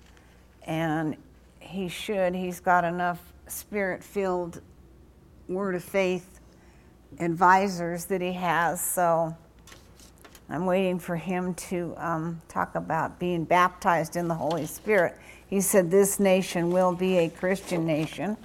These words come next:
and, uh, that's the truth. You know, Canada has said that they will,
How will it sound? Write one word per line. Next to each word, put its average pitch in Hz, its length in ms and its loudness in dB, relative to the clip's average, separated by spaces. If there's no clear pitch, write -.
and, 165 360 0
uh, 156 220 0
that's 139 320 -2
the - 80 -8
truth. 190 640 -6
You 180 100 0
know, 180 160 4
Canada 190 580 4
has 170 300 4
said 180 380 6
that 165 120 -2
they 185 200 4
will, 175 340 4